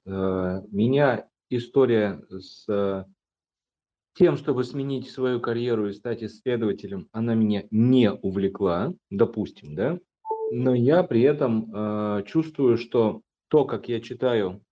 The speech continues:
э, литературу и то, как я читаю статьи, э, есть люди, которые читают их лучше и знают больше.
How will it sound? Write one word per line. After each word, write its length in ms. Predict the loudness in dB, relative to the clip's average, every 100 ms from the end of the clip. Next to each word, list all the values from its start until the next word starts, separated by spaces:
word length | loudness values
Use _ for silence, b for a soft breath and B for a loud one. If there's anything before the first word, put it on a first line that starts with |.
| -14
э, 500 | -8 -4 -4 -4 -2
литературу 640 | -2 -2 -2 0 2 4
и 40 | 4
то, 180 | 2
как 220 | 0 -4 -6
я 80 |
читаю 400 | -8 -6 -2 -2
статьи, 580 | -4 -8 -10 -6 -6 -6 -10 _ b b b _ -16 -6
э, 260 | -2 2 4
есть 340 | 4 2 0
люди, 480 | 0 0 0 -2 -4 -6
которые 520 | -4 0 2 4 2
читают 480 | 0 0 4 4 2
их 360 | -2 -4 -14 -20 -16 -2
лучше 520 | 2 2 0 -14 -16 _ _ 0
и 100 | 0
знают 380 | 2 4 2 0
больше. 560 | 2 2 2 -6 -18